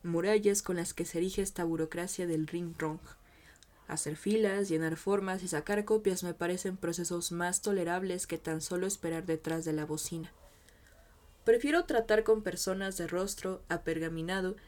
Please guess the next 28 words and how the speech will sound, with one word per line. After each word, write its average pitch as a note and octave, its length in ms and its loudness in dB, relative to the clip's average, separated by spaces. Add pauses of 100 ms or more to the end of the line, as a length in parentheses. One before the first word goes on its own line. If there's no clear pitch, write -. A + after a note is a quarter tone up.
tras E3+ 220 -2
un F#3+ 100 -2
mostrador F#3+ 560 -2 (260)
que F3+ 140 0
con E3 180 -2
esa G3 280 -2
voz F3+ 220 -2
monótona, D#3+ 520 -2
voz E3+ 240 2
pausada, E3 640 -2 (720)
de E3+ 120 2
dicción F3+ 400 0
perfecta F#3 540 -2
que F3+ 100 -8
me E3 120 -2
repite G3 380 0
los F3+ 200 2
vasos E3 360 0
con D#3+ 220 -4
una E3 220 -2
gracialidad D#3+ 640 0
exasperante. D#3 840 -2 (1700)
Llevo A#3 260 8
siete C4+ 380 2
minutos A3+ 520 4
en E3+ 100 0
la E3 60 -2
línea, F3 400 -4